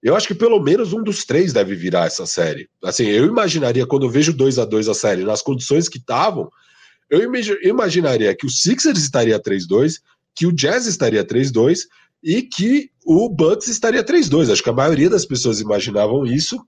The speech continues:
Aconteceu exatamente o oposto. E, sei lá, esses, eu não tô dando esses três times por derrotados. Eles, é, é tão bizarro eles estarem abaixo,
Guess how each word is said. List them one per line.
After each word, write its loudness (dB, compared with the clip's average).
Aconteceu 0
exatamente -2
o -2
oposto. -2
E, -2
sei 2
lá, 2
esses, -2
eu 4
não -2
tô 2
dando 2
esses 0
três 2
times -2
por 2
derrotados. 0
Eles, -4
é, -2
é 0
tão -4
bizarro -4
eles 2
estarem -2
abaixo, -2